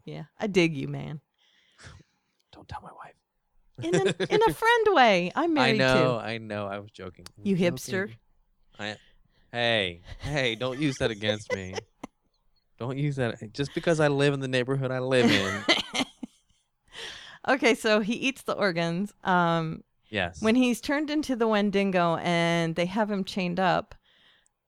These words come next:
Speaker 1: um, they use Jenny's stealth skills to
Speaker 2: To, to get organs.
Speaker 1: Buh.
Speaker 2: Ugh, from a hospital.
Speaker 1: Yeah, to break into the,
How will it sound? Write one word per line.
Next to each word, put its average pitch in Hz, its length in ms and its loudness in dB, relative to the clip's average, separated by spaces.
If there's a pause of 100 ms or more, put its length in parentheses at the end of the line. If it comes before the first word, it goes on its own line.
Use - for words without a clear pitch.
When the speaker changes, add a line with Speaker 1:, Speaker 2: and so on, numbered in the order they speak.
Speaker 1:
um, 185 300 0
they 202 100 4
use 240 400 2
Jenny's 214 800 0 (100)
stealth - 760 0
skills 170 840 -4 (600)
to 170 360 0
Speaker 2:
To, 165 60 -4
to 120 100 -4
get 113 260 -6
organs. 107 640 -4
Speaker 1:
Buh. 214 220 0 (840)
Speaker 2:
Ugh, 113 220 -6 (320)
from 113 200 -2
a 95 40 -4
hospital. 92 560 -6 (220)
Speaker 1:
Yeah, 175 260 2
to 170 100 2
break 190 300 -2
into 208 380 -4
the, 180 580 -4